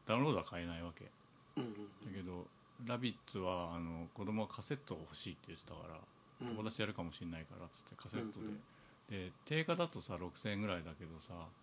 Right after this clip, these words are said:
Speaker 2: うん。
Speaker 1: 三千五百円ぐらいだって言われたらさ、ちょっといいでしょ。
Speaker 2: うん。うんうんうん。ちょっと欲しいね、
Speaker 1: みたい、
Speaker 2: それ。
Speaker 1: みたいな感じで買いました。
Speaker 2: うんうんうん。
Speaker 1: うん。まあね、やって面白いんだけど、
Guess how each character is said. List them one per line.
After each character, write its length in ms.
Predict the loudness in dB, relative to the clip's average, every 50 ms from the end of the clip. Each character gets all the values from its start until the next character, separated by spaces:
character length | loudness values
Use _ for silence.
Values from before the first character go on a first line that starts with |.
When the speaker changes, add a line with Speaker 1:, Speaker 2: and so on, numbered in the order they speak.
| -14 -8 -6
Speaker 2:
う 40 |
ん。 220 | -6 -4 -4 -6 -6
Speaker 1:
三 360 | -2 0 2 2 2 2 2
千 200 | 4 4 4 4
五 80 | 4 4
百 240 | 4 2 2 2
円 100 | 2 4
ぐ 60 | 6 6
ら 120 | 6 4
い 40 | 4
だ 60 | 2
っ 20 |
て 60 | -2 -4 -4
言 100 | -4 -4
わ 80 | -2
れ 100 | -2 -2
た 140 | -2 -2 -4
ら 100 | -4 -4
さ、 120 | -6 -6 -8 -6 -4
ち 60 | -6
ょ 40 | -2
っ 20 |
と 100 | 0 0
い 100 | 0 2
い 40 | 2
で 60 | 0
し 40 | 0
ょ。 40 | -2 -2 -4 -6 -8 -12 -12 -14 -12 0 6 6 6
Speaker 2:
う 20 |
ん。 20 |
う 20 | 6
ん 20 | 6
う 40 |
ん 140 | 2 0 0
う 40 | -2
ん。 320 | -2 -2 -2 -4 -6 -6 -10 -16 -18 -18 0 6
ち 100 | 6 6
ょ 20 | 8
っ 20 |
と 80 | 6 2
欲 120 | 2 4
し 80 | 4 4
い 20 | 6
ね、 60 | 4
Speaker 1:
み 60 | 4
た 60 | 4
い、 100 | 2 2
Speaker 2:
そ 100 | 0 0
れ。 60 | 2
Speaker 1:
み 100 | 2 4
た 120 | 6 6 4
い 80 | 4
な 100 | 4 2
感 200 | 0 0 0 0
じ 120 | 0 0 0
で 100 | 0 0
買 180 | 0 -2 -4
い 20 | -4
ま 120 | -4 -6
し 100 | -10 -10
た。 60 | -12 -14 -14 -16 -18 -18 -20 -18 -10 -4 -4
Speaker 2:
う 40 |
ん 40 | -2
う 40 | -2
ん 20 |
う 40 | -2
ん。 560 | -2 -4 -4 -4 -4 -6 -6 -6 -6 -6 -4
Speaker 1:
う 40 | -2
ん。 340 | -2 0 -2 -2 -2 -4 -6 -8 -10 -8 -4 0
ま 120 | 4 6
あ 60 | 8
ね、 160 | 8 8 8 10
や 120 | 10 8
っ 60 | 8 6 2 2
て 300 | 8 10 12 12 12 12
面 200 | 10 8 8 8
白 200 | 8 8 10 10
い 60 | 12 12
ん 40 |
だ 80 | 10 10
け 120 | 8 4
ど、 440 | 4 4 4 4 4 4 2 2 2